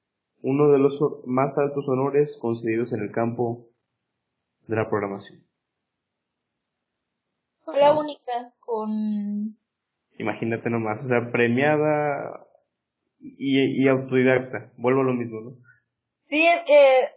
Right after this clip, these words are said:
Speaker 2: si lo hubieran dejado, este, terminar,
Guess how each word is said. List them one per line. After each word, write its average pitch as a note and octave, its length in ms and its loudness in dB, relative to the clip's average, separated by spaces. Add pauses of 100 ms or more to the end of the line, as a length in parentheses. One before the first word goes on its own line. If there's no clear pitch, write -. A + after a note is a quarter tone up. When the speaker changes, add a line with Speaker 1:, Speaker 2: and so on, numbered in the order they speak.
(680)
Speaker 2:
si D#4 140 -2
lo C#4+ 160 8
hubieran D4+ 300 6
dejado, D4 520 -2 (340)
este, A#3 800 0
terminar, B3 760 0